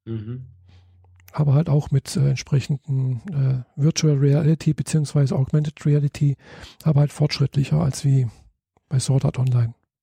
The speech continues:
Speaker 1: Okay, auch fortschrittlicher. Hm.
Speaker 2: Ja, fortschrittlicher im Sinne halt, du hast halt im Kopf hinten ein klein-, eine kleine Buchse, da kannst du halt dann eventuell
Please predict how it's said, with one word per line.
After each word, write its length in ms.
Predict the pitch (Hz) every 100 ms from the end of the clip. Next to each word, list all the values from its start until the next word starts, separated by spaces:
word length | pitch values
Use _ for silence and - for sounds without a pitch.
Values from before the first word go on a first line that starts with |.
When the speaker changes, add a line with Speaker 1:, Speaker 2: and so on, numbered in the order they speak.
| _ _ -
Speaker 1:
Okay, 380 | 120 117 120 123 127 - _ _ _
auch 120 | 120 -
fortschrittlicher. 920 | - 139 131 - 120 - 117 123 117 - _ -
Hm. 200 | 131 - - _ _ _ - -
Speaker 2:
Ja, 100 | 185
fortschrittlicher 540 | - 180 - 180 170
im 80 | 180
Sinne 240 | 151 180 160
halt, 260 | 165 -
du 60 | 160
hast 180 | 151 -
halt 140 | 156
im 140 | 151
Kopf 240 | 143 175 -
hinten 400 | 165 160 165 147 _ - - _
ein 60 | 156
klein-, 200 | 151 156
eine 100 | 143
kleine 300 | - 147 143
Buchse, 360 | 151 170 - 175
da 120 | 147
kannst 280 | - 147 -
du 60 |
halt 180 | 139 143
dann 120 | 143
eventuell 560 | 156 - 139 139 135